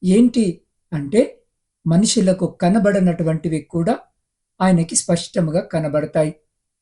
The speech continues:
మనుషులు కేవలము పైరూపాన్ని మాత్రమే చూస్తారు. మనుషులకి మన జీవిత విధానంలో మనమేది చూపిస్తే అదే చూస్తారు.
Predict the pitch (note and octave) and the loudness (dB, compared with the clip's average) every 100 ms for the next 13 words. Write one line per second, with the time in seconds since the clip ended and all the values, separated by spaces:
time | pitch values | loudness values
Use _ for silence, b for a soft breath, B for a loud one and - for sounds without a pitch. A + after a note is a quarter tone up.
0 | - F3 A#3 - F3 F3+ - F#3+ A3 G#3 | 0 4 4 4 0 0 0 2 2 2
1 | F#3+ F#3 _ _ _ _ _ F#3+ A#3 A#3+ | 0 -2 _ _ _ _ _ 2 4 4
2 | A#3+ G3 F3 D#3 D#3 - D#3+ F#3 A3+ E3 | 2 2 2 2 -4 -2 0 0 -2 -4
3 | - - D3+ D3+ - _ _ _ _ - | -4 -4 -4 -6 -12 _ _ _ _ 0
4 | F3 A#3 - F#3+ F3+ A#3+ - _ _ _ | 4 4 4 2 2 0 -2 _ _ _
5 | _ E3 E3 A3+ A#3 F#3 F#3+ A3+ G3 D#3 | _ 0 2 2 2 0 0 2 0 0
6 | C#3 D#3+ G#3 G#3 F#3+ F#3 F3+ _ _ _ | 2 2 2 0 2 0 0 _ _ _
7 | _ F#3 F#3+ F3 G3 G3+ A3+ - _ _ | _ 2 4 4 4 4 2 0 _ _
8 | _ - E3 - E3 - A#3 - _ _ | _ -4 -4 0 0 2 0 0 _ _
9 | _ _ _ D#3+ E3 - - D#3+ - E3 | _ _ _ -2 0 -2 -2 -2 -2 -2
10 | D#3 | -4